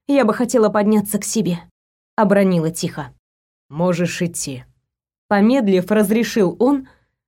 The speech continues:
а потом посторонился, освобождая мне дорогу. Удивительно, как ещё не шарахнулся в сторону. Бросив последний взгляд на злосчастный стол,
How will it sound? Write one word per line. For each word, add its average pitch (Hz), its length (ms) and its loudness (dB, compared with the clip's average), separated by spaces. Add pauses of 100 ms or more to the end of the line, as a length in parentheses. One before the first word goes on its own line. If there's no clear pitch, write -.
(180)
а 226 120 0
потом 269 360 0
посторонился, 240 840 2
освобождая 208 800 2
мне 180 240 2
дорогу. 143 500 -4 (920)
Удивительно, 196 920 0 (680)
как 269 160 0
ещё 220 320 2
не 196 160 6
шарахнулся 180 800 0
в 170 40 -10
сторону. 135 500 -6 (1300)
Бросив 254 600 0
последний 226 580 0
взгляд 220 460 0
на 180 160 0
злосчастный 196 720 0
стол, 269 420 -2